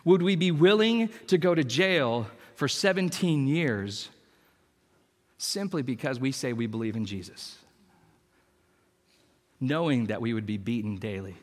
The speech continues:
knowing that if we put scriptures up on a pillar, that they would tear it down as soon as they saw it, knowing that the people around you hated you and that you were isolated, that you were one believer amongst fifteen hundred people who hated you?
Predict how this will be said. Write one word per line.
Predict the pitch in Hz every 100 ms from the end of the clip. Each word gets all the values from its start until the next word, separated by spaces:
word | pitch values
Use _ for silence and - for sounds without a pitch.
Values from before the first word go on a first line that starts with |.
| _ _ _ - _ -
knowing | 147 170 156
that | 143
if | 127
we | 127
put | 113 -
scriptures | - - 147 - 120 110
up | 127 123
on | 120 113
a |
pillar, | - 175 147 110 95 - _ _ _ _ _ _
that | 135
they | 120
would | 113 110
tear | 165 147
it | 120 117
down | 131 123
as | 110
soon | - 139
as | 120
they | 113
saw | 101 101 95 92
it, | 127 - _ _ _ _ _ _ _ _
knowing | 139 165 175
that | 156
the | 127
people | - 190 180 165
around | 131 139 147 139
you | 127 113
hated | - 156 139 113
you | 117
and | 123 131
that |
you | 139 156
were | 151
isolated, | 147 156 143 147 135 127
that | 139
you | 160 170
were | 131
one | 123 139 175 190 175
believer | 165 170 156 135 120 - -
amongst | 143 139 -
fifteen | - 185 175 - 180 151
hundred | - 185 185 160
people | - 143 139
who | 120 131
hated | 113 127 120 101
you? | 95 92